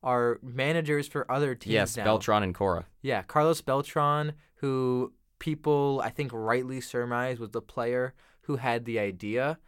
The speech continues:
Speaker 1: of doing this in the first place, which makes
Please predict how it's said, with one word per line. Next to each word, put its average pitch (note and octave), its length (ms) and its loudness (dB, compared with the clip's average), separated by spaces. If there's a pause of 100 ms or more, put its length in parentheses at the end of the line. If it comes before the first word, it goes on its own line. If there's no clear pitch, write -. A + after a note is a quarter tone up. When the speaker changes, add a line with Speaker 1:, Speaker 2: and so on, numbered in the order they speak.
(160)
Speaker 1:
of C3 140 -6
doing C3 240 -4
this B2+ 180 -8
in A#2+ 60 -10
the G#2 60 -10
first G#2+ 320 -8
place, F3+ 420 -4 (520)
which - 420 -6 (360)
makes E3 380 0